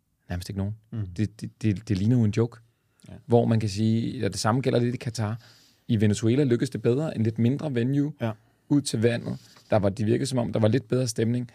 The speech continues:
Speaker 1: Og så føler jeg jo, at vi skal have Golden Point tilbage. Det skaber lidt flere overraskelser, og det skaber flere spændende momenter. Jeg føler bare, at virkelig, at det viser sig nu, at det tager noget ud af paddelspillet, som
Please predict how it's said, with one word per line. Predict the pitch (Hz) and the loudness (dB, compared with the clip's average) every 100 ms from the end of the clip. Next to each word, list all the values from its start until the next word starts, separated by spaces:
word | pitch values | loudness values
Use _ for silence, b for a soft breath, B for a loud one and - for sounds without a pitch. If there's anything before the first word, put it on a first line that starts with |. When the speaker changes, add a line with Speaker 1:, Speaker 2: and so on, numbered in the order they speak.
| b b b | b b b
Speaker 1:
Og | - | -10
så | 98 | -8
føler | - 113 85 | -2 -2 0
jeg | 92 | 0
jo, | 87 | 0
at | |
vi | 87 | -2
skal | - 95 | -2 -4
have | 85 | -4
Golden | 98 87 87 | -4 -4 -4
Point | 90 85 | -4 -6
tilbage. | - 87 78 85 _ _ - | -6 -8 -8 -12 _ _ -8
Det | - | -6
skaber | - 131 - 135 | 0 0 2 -2
lidt | 131 143 | -2 -2
flere | - 131 131 | -2 0 2
overraskelser, | 123 120 127 117 - 113 | 4 2 0 -2 -6 -4
og | 101 | -4
det | |
skaber | 95 - 104 117 113 | -4 -4 -4 -4 -6
flere | - 113 117 120 | -4 -2 -2 -2
spændende | - 117 123 131 | 0 0 2 0
momenter. | 113 104 107 113 _ _ _ _ _ _ _ _ _ _ b b _ _ _ _ _ - | 0 -2 -4 -10 _ _ _ _ _ _ _ _ _ _ b b _ _ _ _ _ 0
Jeg | 117 | 0
føler | - 143 127 | 4 4 6
bare, | 113 117 | 6 6
at | 107 104 | 6 4
virkelig, | 131 156 147 139 | 6 6 6 2
at | 101 98 | 2 0
det | 113 95 | 0 0
viser | 131 - | -2 -2
sig | 113 117 | 0 2
nu, | 107 117 117 - | 2 2 -2 -2
at | 110 98 - | 0 0 -2
det | 110 104 | -2 0
tager | 117 101 | 0 2
noget | 101 113 123 | 4 4 4
ud | 135 | 2
af | 127 117 | 2 0
paddelspillet, | 110 92 107 - - 95 92 b b b b b | -2 -2 -4 -6 -6 -6 -10 b b b b b
som | - - 101 87 | -10 -4 0 0